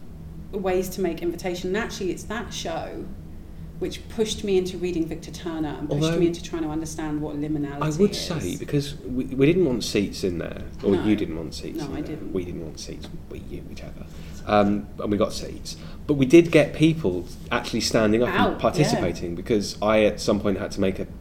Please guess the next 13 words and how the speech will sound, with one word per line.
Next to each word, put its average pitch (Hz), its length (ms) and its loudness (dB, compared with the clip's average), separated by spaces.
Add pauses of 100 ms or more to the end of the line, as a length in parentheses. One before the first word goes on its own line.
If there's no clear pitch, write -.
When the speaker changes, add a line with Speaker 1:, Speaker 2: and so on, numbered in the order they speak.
(160)
Speaker 2:
a - 80 -6
weird 113 320 0
sound 131 580 0
while 92 200 0
wearing 107 260 4
a 92 40 2
mask. 110 600 0
I - 60 -10
can't 120 320 -2
remember 90 280 -2
why. 82 340 -4 (580)
But 101 180 2
Speaker 1:
Yeah. - 60 -12